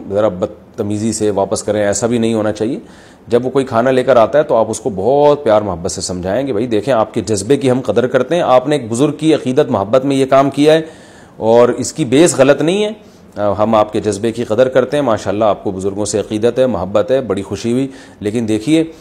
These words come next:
ان بزرگوں کے بھی یہی احکام ہیں اور اللہ رسول کا بھی یہی حکم ہے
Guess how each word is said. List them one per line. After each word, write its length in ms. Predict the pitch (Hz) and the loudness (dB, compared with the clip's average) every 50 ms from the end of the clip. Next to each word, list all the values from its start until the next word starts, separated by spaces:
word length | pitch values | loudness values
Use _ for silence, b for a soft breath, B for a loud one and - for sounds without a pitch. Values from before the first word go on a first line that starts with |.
| B B B | B B B
ان 840 | - 107 107 110 107 107 104 98 - - 110 110 104 120 127 123 113 | -10 -6 -2 0 2 2 2 0 -2 -6 -10 -8 -6 -4 -2 -2 -2
بزرگوں 380 | 104 107 98 107 107 110 131 127 | 0 0 0 0 0 0 0 0
کے 120 | 131 147 | 0 -2
بھی 140 | 135 143 151 | -2 2 2
یہی 200 | 156 160 160 - | 2 2 4 2
احکام 420 | 139 139 135 - 139 143 151 151 | 2 2 4 4 4 6 6 4
ہیں 200 | 143 147 151 151 | 4 4 4 4
اور 180 | 147 127 120 107 | 4 4 4 2
اللہ 180 | 95 101 107 | 2 2 2
رسول 340 | 104 101 98 - 117 127 127 | 2 2 0 0 0 -2 0
کا 80 | 120 131 | 0 0
بھی 120 | 131 143 | 0 2
یہی 140 | 139 143 143 | 2 2 2
حکم 280 | 127 123 123 147 147 143 | 2 0 0 0 0 0
ہے 160 | 143 151 | 0 0